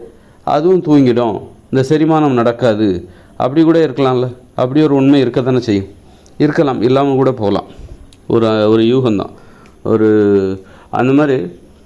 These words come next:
அந்த அளவுக்கு ஒரு முழுமையான ஓய்வு. நம்ம முழிச்சிட்டு இருக்கும்போது தான் அதுவும் வேலை செய்யும், அந்த இரைப்பை செரிமான, இரைப்பையில உள்ள உணவு செரிமானம் ஆகிறது, அப்படி கூட இருக்கலாம். அதனால வந்து, அஹ், நம்ம முழிச்சிட்டு இருக்கும்போதே அந்த வேலையை முடிச்சிடணும். அதுவும் நம்முடைய வேலை தான்.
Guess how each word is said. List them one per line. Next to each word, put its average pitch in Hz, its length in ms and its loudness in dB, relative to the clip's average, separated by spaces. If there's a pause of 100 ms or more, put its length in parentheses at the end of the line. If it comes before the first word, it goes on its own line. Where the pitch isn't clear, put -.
(120)
அந்த 120 280 -4
அளவுக்கு 151 300 0
ஒரு 123 180 0
முழுமையான 165 580 2
ஓய்வு. 131 280 0
நம்ம 110 180 2
முழிச்சிட்டு 156 480 0
இருக்கும்போது 147 380 0
தான் 160 180 0
அதுவும் 151 300 2
வேலை 131 260 0
செய்யும், 101 420 0 (100)
அந்த 104 220 0
இரைப்பை 120 400 0
செரிமான, 110 440 0 (200)
இரைப்பையில 120 420 0
உள்ள 113 240 2
உணவு 117 340 2
செரிமானம் 113 440 0
ஆகிறது, 101 380 -2 (440)
அப்படி 127 240 -2
கூட 156 180 2
இருக்கலாம். 113 360 -2
அதனால 127 320 0
வந்து, 143 240 0 (480)
அஹ், 113 260 2
நம்ம 113 200 2
முழிச்சிட்டு 165 460 0
இருக்கும்போதே 143 480 0
அந்த 135 240 -2
வேலையை 143 340 2
முடிச்சிடணும். 120 520 -4
அதுவும் 175 360 0
நம்முடைய 143 300 2
வேலை 113 220 0
தான். - 180 -6